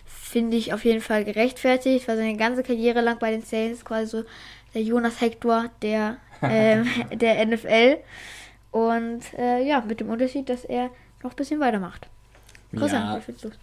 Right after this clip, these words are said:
Speaker 2: er ist natürlich ein absoluter Leader in der Defense der Saints, total wichtige Person halt auch, ne, so ein, gibt dann selbst auch ein N-F-L-Team ganz ungern ab. Die sind ja eigentlich sehr hart, was das angeht, ne, äh, die kennen ja da eigentlich nix, aber es gibt so diese Typen,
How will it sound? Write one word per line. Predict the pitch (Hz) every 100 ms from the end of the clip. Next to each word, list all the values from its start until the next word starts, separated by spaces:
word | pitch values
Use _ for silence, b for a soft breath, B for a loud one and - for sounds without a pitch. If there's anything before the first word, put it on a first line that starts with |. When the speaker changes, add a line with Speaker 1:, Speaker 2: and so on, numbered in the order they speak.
| -
Speaker 2:
er | 117
ist |
natürlich | 123 117 123
ein | 117
absoluter | 123 127 120
Leader | 117 135 117
in | 107
der | 110
Defense | 120 123 127 123 117 113
der | 117 113 104
Saints, | - 117 127 131 131 - -
total | - 113 117
wichtige | 117 120 - 120 117 113 110 B B B B B B
Person | 123 110 110 120 127 120
halt | 117 107 104
auch, | - 107 104 -
ne, | 107 107 107 104
so | 104 104
ein, | 110 107 107 101 - - _ -
gibt | 147 135
dann | 143 131
selbst | 127 127
auch | 123
ein | 120
N-F-L-Team | 123 120 - 117 123 - 117 107
ganz | 113 131
ungern | 131 127 127 113
ab. | - 131 - b b b b b b -
Die | 117
sind | 127 143
ja | 117
eigentlich | 117 135 117
sehr | 117 117
hart, | 120 139
was | 180 160
das | 156
angeht, | - 165 170 170 170 170
ne, | 123 147 160
äh, | - 117 117
die |
kennen | 110 - 127
ja | 127
da | 123 120
eigentlich | 117 117 120
nix, | 123 156 - -
aber | 110 120 120
es | 113
gibt | 143 -
so |
diese | 123 131 135
Typen, | 131 139 143 147 139